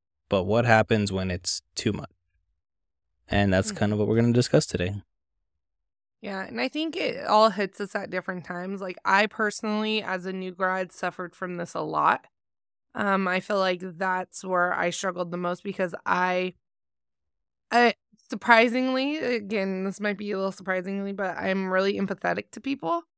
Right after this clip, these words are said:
Speaker 2: Um, right? That's the right word? Yeah.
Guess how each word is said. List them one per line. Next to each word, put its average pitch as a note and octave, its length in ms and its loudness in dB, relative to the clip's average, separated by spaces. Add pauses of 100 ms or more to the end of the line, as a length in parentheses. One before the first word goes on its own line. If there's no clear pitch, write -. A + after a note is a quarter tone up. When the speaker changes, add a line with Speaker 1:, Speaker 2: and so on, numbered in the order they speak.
(540)
Speaker 2:
Um, G3 720 4 (100)
right? G#3+ 200 0
That's - 200 -4
the C4 60 -4
right C#4 180 -4
word? - 240 -6 (760)
Yeah. A3 220 -4